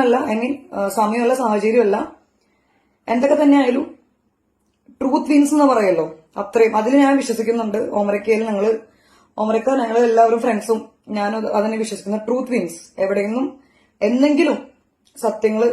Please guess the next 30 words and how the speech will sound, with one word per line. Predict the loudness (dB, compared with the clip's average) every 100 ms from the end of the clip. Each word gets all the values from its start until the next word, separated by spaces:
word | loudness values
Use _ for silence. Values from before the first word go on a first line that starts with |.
| -2 -6
പൊന്തി | -4 0
വരട്ടെ | -2 0 0 0
എന്നാണ് | 0 -2 -2 -6 -10 -12
ഞങ്ങൾ | -6 -2 0
ആഗ്രഹിക്കുന്നതും | 0 -4 -6 -8 -4 -4 -2
പ്രാർത്ഥിക്കുന്നതും. | -2 -4 -8 -6 -6 -10 -14 _ _ _ _ _ _ _ _ _ _ -4
അപ്പോ | 2 2 2
എനിക്ക് | -2 -2
ഇത്രേ | 2 4 4
പറയാനുള്ളത്. | 2 2 2 0 0 0 -4 _ _ _ _ _ _ _
ആഹ്, | -6 -4 -4
ഒന്നും | -4 -2 0
കൂടി | 2
ഞാൻ | 2 0
റിപ്പീറ്റ് | -4 -4 0
ചെയ്യാണ്, | 0 -2 -6 -12 _ _ _ _ _ _ -6
അവർക്ക് | -4 -2
ഇതിൽ | -2
കേസ് | 0 -2 0
കൊടുത്ത | 0 2 2
ആൾ | 2
ഞാനാണെന്ന് | 2 0 0 -2
ചോദിച്ചാൽ | -2 -2
എന്നെ | -2
വിളിക്കരുത് | -4 -4 -2 -2 -2 -6 -6
ദയവ് | -4 -2 -2
ചെയ്തിട്ട്. | -2 -4
കാരണം | -4 -4 -6 -12 -18
എനിക്കത് | _ -20 -14 -12
ഭയങ്കര | -10 -8 -6 -6 -6 -6